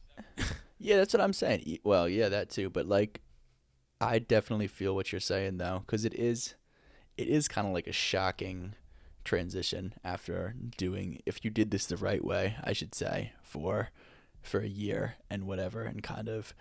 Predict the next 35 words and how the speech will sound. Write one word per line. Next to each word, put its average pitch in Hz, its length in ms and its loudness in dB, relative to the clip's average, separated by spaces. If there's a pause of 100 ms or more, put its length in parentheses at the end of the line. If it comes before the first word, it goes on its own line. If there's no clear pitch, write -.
(400)
kept - 220 -2
to 107 80 -2
yourself, 101 520 0
stayed 104 300 -6
inside, 107 640 -6
masked 113 480 -4
up, 110 260 -2 (540)
didn't 104 180 -2
really - 200 -6
see - 200 -6
a - 60 -8
whole - 160 -6
lot - 180 -4
of - 60 -10
people. - 420 -4 (140)
It, - 320 -6
it 87 180 -2
is, 95 500 0 (420)
it's - 180 0
a 113 60 0
completely 95 640 -4
different - 360 -6
animal 107 360 -6
to - 60 -6
kinda - 260 -6
go - 220 -4
back - 360 -6
to - 300 -8 (180)
some - 340 -4
sense - 320 -4
of - 200 -6
what 110 120 -6
it - 140 -12
looked - 220 -12
like, - 340 -8